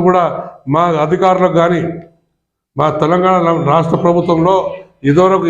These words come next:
ఏ ప్రభుత్వం వచ్చినా కానీ కనీసం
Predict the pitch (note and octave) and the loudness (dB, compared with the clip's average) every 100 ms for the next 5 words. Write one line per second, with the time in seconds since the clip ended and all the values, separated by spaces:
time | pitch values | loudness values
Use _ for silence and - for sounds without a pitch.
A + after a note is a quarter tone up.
0 | F3 F3+ F#3 F#3 F#3+ F3+ F3 - E3+ G3 | 2 2 2 2 0 0 0 0 0 0
1 | E3+ - - _ _ _ _ _ D3+ E3+ | -4 -10 -20 _ _ _ _ _ 0 0
2 | F#3 G3 D#3+ G3 - F3+ G3 F#3 | 2 0 -2 -4 0 2 4 4